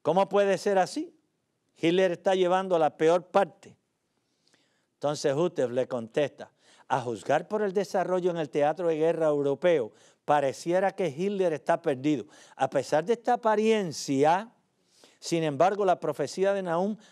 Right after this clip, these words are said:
analíticamente le encaja a él, a pesar de que es posible que alguien más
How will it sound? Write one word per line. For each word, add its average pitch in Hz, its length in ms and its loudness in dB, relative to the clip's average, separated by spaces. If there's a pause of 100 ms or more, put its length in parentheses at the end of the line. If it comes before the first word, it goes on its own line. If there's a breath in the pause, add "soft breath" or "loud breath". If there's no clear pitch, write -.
(160 loud breath)
analíticamente 180 1600 -2
le 156 200 0
encaja 160 580 -2
a 175 80 4
él, 233 200 0 (300 loud breath)
a 151 160 2
pesar 185 380 0
de 180 120 -2
que 160 220 2
es 196 60 -2
posible 240 880 -2 (640 loud breath)
que 185 200 4
alguien 226 640 0
más 185 600 -2